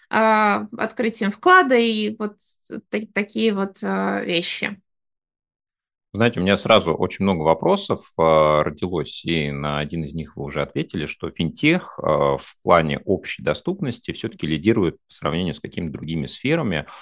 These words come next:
Speaker 2: А что мы всё-таки понимаем под общей доступностью? Ведь, э, это же не только, м, доступность, удобство использования какого-то сервиса,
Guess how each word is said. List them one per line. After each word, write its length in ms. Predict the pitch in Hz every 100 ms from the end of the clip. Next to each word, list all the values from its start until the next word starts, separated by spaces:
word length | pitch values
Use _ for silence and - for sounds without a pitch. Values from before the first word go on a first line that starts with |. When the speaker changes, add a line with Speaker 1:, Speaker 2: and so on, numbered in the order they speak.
| - - -
Speaker 2:
А 200 | 80 76
что 160 | -
мы 100 | -
всё-таки 260 | - - -
понимаем 420 | - 104 120 101
под 160 | - -
общей 320 | 104 101 -
доступностью? 840 | 76 - - 110 131 - - 87 87
Ведь, 380 | 101 101 -
э, 320 | 92 87 87 -
это 200 | 120 107
же 80 | 104
не 100 | 110
только, 580 | 190 196 139 120 98 -
м, 520 | 90 87 87 87 82
доступность, 600 | 90 - 175 170 117 -
удобство 440 | 101 107 - - 90
использования 680 | - 117 110 90 87 82
какого-то 380 | 78 - 98 -
сервиса, 440 | - 107 87 78